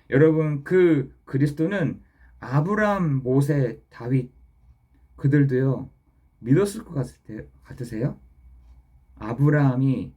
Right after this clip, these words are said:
그 그리스도 일을 하신 예수를 믿었습니까? 여러분, 다윗, 그 다윗이 그리스도를 분명하게 선포하고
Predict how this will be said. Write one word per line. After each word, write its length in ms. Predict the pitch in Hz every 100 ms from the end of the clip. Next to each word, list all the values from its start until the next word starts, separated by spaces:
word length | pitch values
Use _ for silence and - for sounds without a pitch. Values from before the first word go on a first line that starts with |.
| _ _ _ _ _ _ _ _ _ _
그 400 | - 143 147 139 139
그리스도 460 | 135 143 143 147
일을 460 | 139 127 120 123 -
하신 340 | - 127 120
예수를 580 | 104 107 107 131 113 95 _ _ -
믿었습니까? 760 | 101 123 139 92 80 139 139 - _ _ _ - _ _ _ _ _ _ _ _ _ _ -
여러분, 340 | 135 165 160
다윗, 480 | - 135 160 147 - _ _ _ _ _ _ _ _ _ _ _ -
그 200 | 143 139
다윗이 720 | 127 135 135 135 127 120 - _ _ _ _ -
그리스도를 680 | - 143 170 175 160 156
분명하게 580 | 139 131 139 139 123 123
선포하고 880 | 123 175 170 160 147 131 135 139